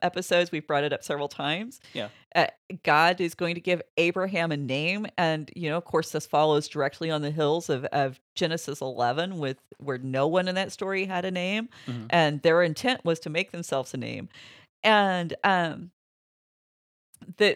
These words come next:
Speaker 1: the debate on this part of the verse is whether the name is God making a name for himself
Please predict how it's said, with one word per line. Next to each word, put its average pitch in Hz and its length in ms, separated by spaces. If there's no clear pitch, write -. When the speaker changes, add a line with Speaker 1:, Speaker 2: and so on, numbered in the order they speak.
Speaker 1:
the 190 120
debate 196 540
on 185 180
this 196 260
part 180 320
of 151 80
the 147 80
verse 135 500
is 165 160
whether 175 280
the 156 120
name 180 500
is 156 580
God 180 260
making 180 320
a 151 60
name 156 220
for 156 160
himself - 680